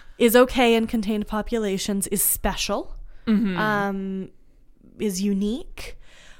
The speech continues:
Speaker 1: but they found a way to grow too fast and too far,
Speaker 2: Mm-hmm.
Speaker 1: and they destroy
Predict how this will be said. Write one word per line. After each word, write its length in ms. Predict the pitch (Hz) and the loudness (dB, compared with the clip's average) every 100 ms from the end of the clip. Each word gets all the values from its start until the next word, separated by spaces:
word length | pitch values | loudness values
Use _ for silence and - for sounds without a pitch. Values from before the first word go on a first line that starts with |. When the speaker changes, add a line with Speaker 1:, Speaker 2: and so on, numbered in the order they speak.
| - | -14
Speaker 1:
but 480 | 185 170 202 185 - - - - - _ - - - | -8 2 4 4 2 -6 -20 -20 -20 _ -20 -20 -10
they 200 | 202 202 | 0 2
found 320 | 202 220 202 | 4 2 4
a 80 | 202 | 4
way 220 | 190 185 | 4 2
to 160 | 185 208 | 2 0
grow 240 | 185 190 | 2 0
too 220 | 185 214 | 2 -2
fast 480 | 196 190 175 160 - | 0 0 0 -2 -2
and 120 | 185 175 | -2 -2
too 180 | 196 | -2
far, 500 | 180 185 160 160 165 - - | -2 -2 -2 -2 -4 -8 -8
Speaker 2:
Mm-hmm. 140 | 226 214 | -2 2
Speaker 1:
and 220 | 202 196 | 4 4
they 120 | 196 | 2
destroy 760 | 185 190 - - 185 180 180 | 2 2 2 2 2 4 4